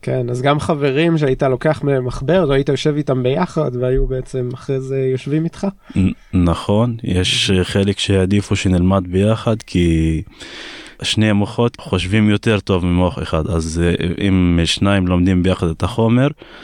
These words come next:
Speaker 2: אז כנראה אם אתה מפספס משהו, או למשל לא מצליח להבין משהו, אם יש, אה, לידך מישהו שחושב גם באותו זמן, אז כנראה האיכות של הלמידה שלך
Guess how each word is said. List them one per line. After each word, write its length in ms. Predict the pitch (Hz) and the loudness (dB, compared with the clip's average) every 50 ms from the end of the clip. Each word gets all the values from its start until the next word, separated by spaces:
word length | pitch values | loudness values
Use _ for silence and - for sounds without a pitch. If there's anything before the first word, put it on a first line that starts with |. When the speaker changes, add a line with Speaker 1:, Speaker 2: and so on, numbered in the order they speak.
| - - - - - - - | -18 -18 -18 -18 -20 -12 -4
Speaker 2:
אז 180 | - 92 92 90 | -2 0 0 0
כנראה 480 | - 101 98 104 107 - 107 110 107 101 | 0 0 2 2 2 2 2 2 2 2
אם 120 | 98 95 | 2 0
אתה 220 | 92 - 104 98 | 0 2 0 0
מפספס 580 | 98 95 - - 92 - - - 104 95 - - | 0 0 0 -2 -4 -4 -2 0 -2 -2 0 0
משהו, 420 | 101 98 92 - - 87 87 85 | 0 0 0 0 0 0 0 0
או 380 | - - 87 85 82 82 82 80 80 | 2 2 2 2 4 4 2 2 2
למשל 340 | 82 82 78 - - 95 95 | 2 2 0 0 0 0 2
לא 160 | 98 98 95 | 2 2 2
מצליח 420 | 95 90 - - 110 107 101 - 107 | 0 -2 -2 0 0 0 0 0 0
להבין 280 | 101 101 107 113 113 | 2 2 2 2 2
משהו, 440 | 117 120 120 117 - - 117 104 104 | 4 2 2 0 0 0 2 2 4
אם 120 | 101 101 | 4 4
יש, 360 | 104 104 - - - - - 104 | 2 2 0 0 -4 -2 0 0
אה, 180 | 98 95 92 | 2 2 2
לידך 360 | 90 95 95 92 - - - | 2 2 0 0 0 -2 0
מישהו 440 | 107 104 107 104 101 - - 98 92 | 0 2 4 2 2 2 0 -2 -2
שחושב 560 | - - 95 - - 95 90 - 113 104 98 98 98 | 0 -2 -4 -4 -4 -4 -2 0 0 0 0 0 0
גם 420 | 92 90 87 87 82 80 78 78 78 101 | 2 2 2 2 2 0 0 -2 -4 -6
באותו 400 | 92 87 85 85 85 - 123 120 | -8 -8 -6 -6 -2 0 0 0
זמן, 380 | 113 113 123 123 117 113 117 135 - - - - - - - - - - - - | 2 2 2 2 2 2 2 0 -2 -6 -20 -20 -20 -20 -20 -20 -20 -18 -8 -2
אז 140 | 120 117 113 | -2 -2 0
כנראה 420 | - 131 127 131 123 120 113 113 | 0 0 2 2 2 2 4 4
האיכות 380 | 113 110 110 - 120 117 - - | 2 2 2 2 0 0 0 0
של 180 | - 107 101 | 0 0 2
הלמידה 400 | 101 98 101 101 101 101 101 95 | 2 2 4 4 4 4 4 2
שלך 280 | - - 101 - - 98 | 2 0 -2 -2 0 -2